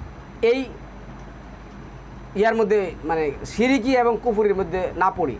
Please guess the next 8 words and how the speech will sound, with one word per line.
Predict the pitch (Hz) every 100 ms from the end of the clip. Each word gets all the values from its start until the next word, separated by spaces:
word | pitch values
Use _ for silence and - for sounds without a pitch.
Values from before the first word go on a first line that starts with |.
| -
প্রচলিত, | 202 233 247 202 269 285 - - - - - -
আমি | 208 269
তো | 294
গত, | 269 294
আমি | 277 285
তো | 302 311 254 180 156
সরাসরি | 190 240 302 254 277 285 285 - - - -
যেই | 139 208 277 302 185